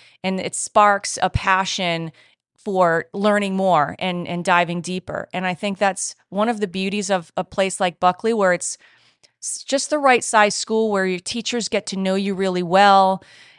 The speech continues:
and the advisory program where, you know, an adult gets to know students on a very personal level, where we can really encourage kids to take some risks.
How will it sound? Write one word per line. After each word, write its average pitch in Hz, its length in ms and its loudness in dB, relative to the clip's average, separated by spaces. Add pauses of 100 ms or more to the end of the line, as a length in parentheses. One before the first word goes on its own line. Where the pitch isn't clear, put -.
and 175 340 0
the 175 80 -2
advisory 202 580 0
program 185 640 2
where, 165 420 2 (320)
you 202 140 -8
know, 175 320 0
an 190 140 -2
adult 208 420 8
gets 208 200 0
to 208 100 -4
know 190 240 2
students 196 520 -4
on 185 100 0
a 180 120 2
very 202 280 2
personal 190 520 -2
level, 190 580 4
where 180 140 0
we 190 160 -2
can 202 180 -6
really 190 280 -2
encourage 208 640 -4
kids 208 240 -4
to 185 100 -10
take 208 220 -6
some 165 220 -8
risks. 220 500 -2